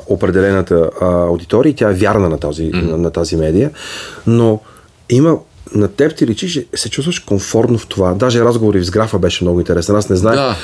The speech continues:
Speaker 1: че се
Speaker 2: стана
Speaker 1: снимал в негов клип. Боже мили
Speaker 2: Като
Speaker 1: Господи!
Speaker 2: дете, да, мандарини.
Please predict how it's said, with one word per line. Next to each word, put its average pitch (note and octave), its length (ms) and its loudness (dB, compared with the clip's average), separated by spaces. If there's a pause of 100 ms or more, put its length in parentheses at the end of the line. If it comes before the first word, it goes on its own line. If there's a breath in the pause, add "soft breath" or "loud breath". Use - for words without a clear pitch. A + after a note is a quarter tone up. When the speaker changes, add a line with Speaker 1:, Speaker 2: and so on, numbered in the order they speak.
(220 loud breath)
Speaker 1:
че A2+ 140 0
се G#2+ 40 0
Speaker 2:
стана G#2 120 0
Speaker 1:
снимал C#3 300 4
в - 100 -4
негов C3+ 320 0
клип. C3 360 0 (460 loud breath)
Боже C3+ 380 2
мили C#3 260 4
Speaker 2:
Като A#2 120 2
Speaker 1:
Господи! B2 340 2
Speaker 2:
дете, G#2 200 -2
да, G2 140 -2
мандарини. F#2+ 760 0